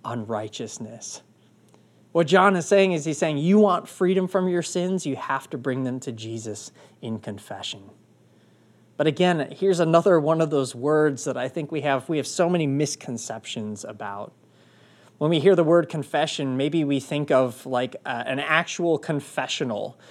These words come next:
especially for those of us who maybe were raised in, like, a Catholic background. We think that a confession is this kind of formal thing that we have to do where we have to go to a priest and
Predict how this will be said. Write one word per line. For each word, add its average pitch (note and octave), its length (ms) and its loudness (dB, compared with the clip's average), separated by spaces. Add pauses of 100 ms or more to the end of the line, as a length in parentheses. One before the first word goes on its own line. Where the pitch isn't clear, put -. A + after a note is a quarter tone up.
(320)
especially G#3+ 480 6
for E3+ 160 -2
those E3+ 200 6
of D#3 120 0
us D#3 180 4
who E3 60 -2
maybe D#3+ 240 2
were D3+ 180 6
raised C#3 500 2
in, C3+ 120 0
like, C3 160 0
a B2+ 80 -2
Catholic C#3+ 640 0
background. A#2+ 580 -4
We B2+ 120 -4
think D3 260 -4
that C#3 140 2
a A#2+ 100 -2
confession C#3+ 640 -4
is B2+ 100 -2
this B2+ 240 -6 (220)
kind F#3 180 0
of D3+ 80 0
formal F#3 460 6
thing D#3 300 2
that C#3+ 100 2
we C#3 100 4
have C#3 320 -4
to C#3+ 100 0
do C#3+ 380 4
where B2 160 2
we B2 140 -2
have C#3 160 -2
to C#3 80 -2
go D3+ 260 4
to D#3 160 -2
a C3 80 0
priest D3 560 -2
and A#2+ 160 -6